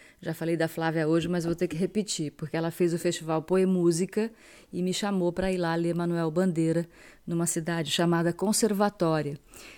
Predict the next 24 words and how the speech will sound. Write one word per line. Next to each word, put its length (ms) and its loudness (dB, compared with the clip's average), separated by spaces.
que 140 -6
a 60 -2
gente 260 -2
chega 640 2
a 100 -6
partir 360 -2
de 120 -2
uma 120 0
estrada 400 -2
chamada 400 -2
Rosinha 440 0
de 100 -2
Valença, 600 0
que 80 -6
é 60 -4
simplesmente 640 -4
uma 100 -4
das 160 0
maiores 580 0
violonistas 1000 -4
brasileiras. 1000 2
Uma 140 -4
mulher 340 -4
que 580 -2